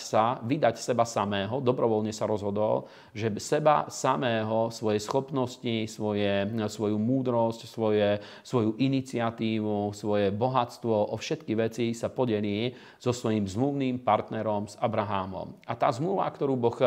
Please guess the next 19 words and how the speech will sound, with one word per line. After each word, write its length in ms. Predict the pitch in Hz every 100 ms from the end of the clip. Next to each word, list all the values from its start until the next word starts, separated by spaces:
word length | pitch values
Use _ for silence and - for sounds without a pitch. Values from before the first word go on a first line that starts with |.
| 113 110 - -
s 100 | -
ním 160 | 123 117
uzatvoril, 800 | 131 139 123 113 110 113 127 131 -
skutočne, 640 | - - 127 135 - 127 123
e, 140 | 117 110 127 113 110
dá 160 | 117 117
sa 160 | 127 120
vidieť, 380 | 120 117 117 120
že 320 | 107 117 110 104
Boh 320 | 113 123 127
ju 80 | 120
považoval 480 | 123 120 120 113 113
za 80 | 110
natoľko 560 | 110 147 196 147 117 -
pevnú, 480 | 120 139 110 104
natoľko 400 | 110 131 139 -
svetú 400 | 107 113 139 135 110
a 80 | 110
nezrušiteľnú, 1200 | 110 139 110 139 139 110 107 101 104 104 123 139